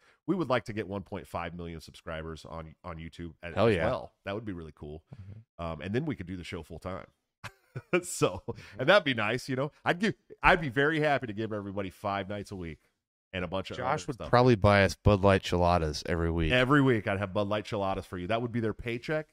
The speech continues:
Speaker 1: and they would love it.
Speaker 2: <laughs>
Speaker 1: You got anything before we go, A J?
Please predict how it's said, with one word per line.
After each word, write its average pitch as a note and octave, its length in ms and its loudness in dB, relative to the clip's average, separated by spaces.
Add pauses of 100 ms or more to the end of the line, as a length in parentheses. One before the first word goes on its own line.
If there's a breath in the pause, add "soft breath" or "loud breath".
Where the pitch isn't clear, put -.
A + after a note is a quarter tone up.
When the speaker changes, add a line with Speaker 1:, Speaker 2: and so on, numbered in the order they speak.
Speaker 1:
and G2+ 80 -8
they G2+ 80 -2
would F#2 160 -6
love B3+ 160 -2
it. C#4+ 160 -8
Speaker 2:
<laughs> - 840 -16
Speaker 1:
You C3 100 2
got D3 60 6
anything C#3+ 200 2
before C#3 120 -4
we C3 100 -4
go, C3 120 -4
A C3 80 -6
J? C#3 140 -10